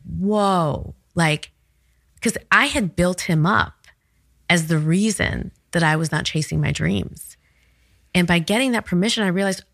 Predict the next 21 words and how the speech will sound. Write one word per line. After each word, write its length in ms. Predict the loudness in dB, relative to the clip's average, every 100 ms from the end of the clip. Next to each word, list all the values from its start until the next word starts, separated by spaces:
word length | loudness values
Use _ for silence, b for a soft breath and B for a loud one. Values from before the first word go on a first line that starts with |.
| _
oh, 200 | -2 -2 _
I 280 | 0 2 0
was 220 | -2 -2
the 120 | -2
one. 340 | -2 -2 -4 -8 _ _ -2
It 60 |
was 160 | 0 2
my 320 | 2 2 2
fear, 800 | -2 -10 -2 0 0 -2 -4 -14 _ _ _ _ _ _ 0
you 120 | 2
know, 200 | 2 2
my 580 | 2 4 4 2 0 -2 -6
fear 460 | -6 -2 0 0
of, 180 | -2 -2
like, 240 | -2 -2 0
making, 580 | 2 2 0 -2 -6 -6
taking 320 | -4 -4 -2
a 80 | -2
risk 560 | -2 -2 -4 -6 -12 -16 -20 _ _ _ _ _ _ _ -2
that 160 | 0
was 140 | 0